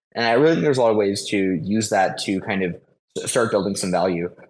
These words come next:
Uh, one, one thing that I think we haven't seen so much yet from, um, Cosmos governance is using governance to set, uh, a, like, strategic direction, uh, not just, you know, in terms of, "Hey, here's an individual vote," but rather,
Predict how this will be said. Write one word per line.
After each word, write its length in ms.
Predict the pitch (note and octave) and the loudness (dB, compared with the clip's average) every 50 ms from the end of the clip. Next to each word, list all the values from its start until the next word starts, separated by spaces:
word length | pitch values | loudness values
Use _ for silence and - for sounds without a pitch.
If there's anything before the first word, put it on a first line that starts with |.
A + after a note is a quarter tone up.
| _ - | _ -4
Uh, 140 | - G2+ F#2 | -2 -2 0
one, 200 | - B2 C#3 - | 2 0 0 2
one 200 | B2 C#3+ D#3 E3 | 2 2 2 2
thing 200 | F3 G3 G3+ G3 | 2 2 2 4
that 120 | F3+ E3 D3+ | 4 4 4
I 80 | C#3+ C#3 | 4 2
think 120 | D3 C3 | 2 0
we 100 | B2+ A#2+ | 0 0
haven't 460 | A2+ G#2 G#2+ A2+ B2 A#2+ A#2+ A#2+ A#2 | 0 2 2 2 2 2 0 0 -2
seen 360 | - - - - A#2+ A#2 A#2+ A#2 | -2 -4 -2 -2 0 0 0 0
so 120 | - A#2 | 0 0
much 240 | G#2+ G2+ G2 - - | 0 0 -2 -2 0
yet 400 | F#2+ G2+ A2 - - - - - | 0 0 0 0 -4 -10 -8 -2
from, 520 | A2+ G#2+ G2+ G2+ G2+ F#2+ F#2+ F#2+ F#2 - _ _ _ _ _ - | 0 2 2 2 0 0 -2 -4 -6 -10 _ _ _ _ _ -8
um, 240 | F#2+ G2+ G#2 F#2+ G2 | -4 -4 -2 -2 -4
Cosmos 360 | - A#2+ A#2 A2 B2+ A2+ - | -2 -2 -2 -2 -2 -2 -2
governance 640 | - F#2 G#2 A#2 B2+ D#3 F3+ - - - - - _ _ _ - | -2 -2 0 0 -2 -2 -4 -4 -6 -8 -8 -12 _ _ _ -6
is 420 | - A2 A2 A2 G#2+ G#2 G#2 G#2 A2+ | -2 2 2 4 4 4 2 4 4
using 220 | B2 C#3 C#3+ C#3 | 4 4 4 4
governance 420 | B2+ B2 A#2+ C3 C3 C3+ C#3+ C3+ - | 2 2 2 0 0 -2 -2 -4 -2
to 140 | - A#2+ G#2 | -2 -2 -2
set, 400 | - - A2+ G#2 G#2 G#2 - - - - | 0 2 4 4 4 2 0 -6 -2 0
uh, 300 | G#2 G#2 G2 F#2+ F#2 E2 - - - _ _ _ _ _ _ - | 2 4 4 4 2 0 -2 -6 -14 _ _ _ _ _ _ -2
a, 180 | A2+ A#2 A2 F#2+ - - | 0 0 0 0 -4 -8
like, 340 | - G#2 F2+ F#2+ G#2+ G#2 - | -10 -8 -2 0 0 0 0
strategic 380 | - - B2+ A#2 B2 A#2 C3 C#3 | 0 -2 -2 0 0 -2 0 2
direction, 400 | D3 C#3+ C#3+ - - G3+ G#3+ - _ _ _ _ - | 2 2 2 0 0 -2 -4 -4 _ _ _ _ -2
uh, 260 | - A#2+ A#2 G#2+ G#2 G#2 | 0 2 4 6 4 4
not 240 | A2 A#2+ B2 A#2+ B2 | 4 2 2 2 2
just, 300 | B2+ C3 A#2+ - - - | 4 2 2 2 0 -2
you 80 | B2 A#2 | 0 2
know, 120 | A2 G#2+ | 2 2
in 60 | G2+ | 0
terms 280 | F#2+ - A#2 A2 G#2 G#2+ | 0 0 0 0 0 2
of, 120 | G#2 F#2 - - - - _ - | 0 0 -2 -6 -18 -20 _ -4
"Hey, 100 | - A#2+ | -2 0
here's 180 | B2 B2+ B2 A#2+ | 2 4 2 2
an 80 | B2+ A#2 | 2 2
individual 380 | A2+ A2 G#2+ G2+ G#2+ G#2 G2 | 2 2 2 2 2 2 2
vote," 320 | A2 C#3 C3+ B2+ A#2 A#2 - | 4 4 4 4 2 0 0
but 80 | - A2 | 0 2
rather, 540 | G#2 G#2 G#2 G2 G2+ G2+ F#2+ - - - | 4 4 4 4 4 2 2 0 -6 -16